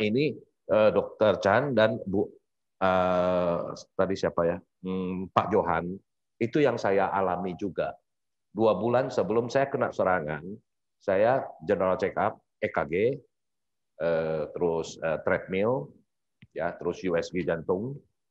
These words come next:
terus kolesterol saya pun L D L-nya di bawah seratus, sekitar delapan puluh, total kolesterolnya sekitar seratus lima puluh, seratus berapa.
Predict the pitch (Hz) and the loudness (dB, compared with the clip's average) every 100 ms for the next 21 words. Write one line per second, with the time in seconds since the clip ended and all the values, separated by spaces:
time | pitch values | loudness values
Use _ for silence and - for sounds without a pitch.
0 | _ - _ _ _ - 98 107 98 98 | _ -20 _ _ _ -4 -2 0 0 0
1 | 90 107 92 92 95 90 95 - 127 147 | 0 0 0 0 0 0 0 -2 -4 -4
2 | 151 - _ _ _ _ _ _ _ 117 | -8 -14 _ _ _ _ _ _ _ 2
3 | 117 107 110 107 127 135 139 104 85 87 | 4 6 4 4 4 4 0 0 0 2
4 | 92 - 95 - 101 - - - _ _ | 2 2 0 2 0 -2 -6 -16 _ _
5 | _ _ _ _ _ - 92 95 - - | _ _ _ _ _ -10 -6 -2 -4 -4
6 | 85 82 82 87 87 90 98 151 175 - | -6 -2 -2 -4 -4 -2 0 -2 -6 -16
7 | _ _ _ _ _ _ - 107 - 101 | _ _ _ _ _ _ 0 0 2 0
8 | - 101 92 104 95 98 107 110 85 101 | 2 2 2 2 2 2 0 0 -4 -2
9 | 139 139 110 98 - - 92 92 - 90 | -2 0 0 -2 -4 -8 -4 -4 -4 -4
10 | 82 92 92 92 82 - - 82 - 73 | 0 -2 -2 -2 -2 -4 -6 -6 -4 -6
11 | 101 | -6